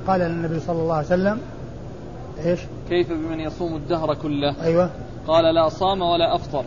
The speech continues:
Speaker 1: قال: "كيف بمن يصوم الدهر كله؟" قال: "لا صام ولا أفطر"، يعني، دعاء عليه، أو أنه لا، ما حصل منه الصيام الذي يحصل من ورائه ال-، الأجر ال-، الكامل، بل، يعني، فيه خلل وفيه نقص،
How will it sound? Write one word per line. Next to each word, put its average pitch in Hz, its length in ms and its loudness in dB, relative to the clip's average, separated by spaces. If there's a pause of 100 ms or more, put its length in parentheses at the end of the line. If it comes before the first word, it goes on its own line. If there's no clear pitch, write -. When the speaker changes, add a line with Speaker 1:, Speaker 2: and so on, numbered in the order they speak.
(160)
Speaker 1:
قال: 190 240 6
"كيف 220 240 6
بمن 202 220 4
يصوم 196 260 2
الدهر 175 340 2
كله؟" 202 480 4
قال: 202 160 6
"لا 214 180 6
صام 202 220 2
ولا 180 260 6
أفطر"، 160 200 0
يعني، 202 160 2
دعاء 208 360 6
عليه، 165 240 6 (680)
أو 214 300 10
أنه 208 560 4 (640)
لا، 196 440 8 (340)
ما 226 120 2
حصل 196 420 2
منه 175 180 2
الصيام 185 460 2
الذي 175 500 4 (560)
يحصل 185 560 2
من 185 100 0
ورائه 180 420 4
ال-، 165 220 0 (100)
الأجر 180 420 4
ال-، 156 140 0 (120)
الكامل، 214 580 2 (1000)
بل، 180 420 6 (180)
يعني، 165 480 2
فيه 170 300 4
خلل 180 320 6
وفيه 165 280 4
نقص، 208 320 2